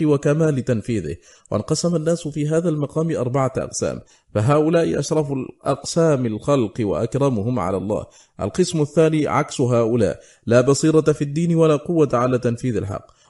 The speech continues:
وهم أكثر هذا الخلق الذين رؤيتهم قذى العيون وحمى الأرواح وسقم القلوب، يضيقون الديار ويغلون الأسعار، ولا يستفاد بصحبتهم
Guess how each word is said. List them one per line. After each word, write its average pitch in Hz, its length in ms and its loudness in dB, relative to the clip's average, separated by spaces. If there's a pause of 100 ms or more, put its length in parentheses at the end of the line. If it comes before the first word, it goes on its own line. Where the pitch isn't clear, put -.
وهم 160 240 2
أكثر 143 300 0
هذا 147 280 2
الخلق 143 360 -2
الذين 127 440 0
رؤيتهم 135 580 0
قذى 135 260 2
العيون 117 520 0 (720)
وحمى 160 500 4
الأرواح 147 600 2 (220)
وسقم 147 520 2
القلوب، 143 500 0 (240)
يضيقون 156 840 2
الديار 147 460 2 (240)
ويغلون 165 600 4
الأسعار، 143 540 0 (260)
ولا 139 220 2
يستفاد 117 540 0
بصحبتهم 117 840 -2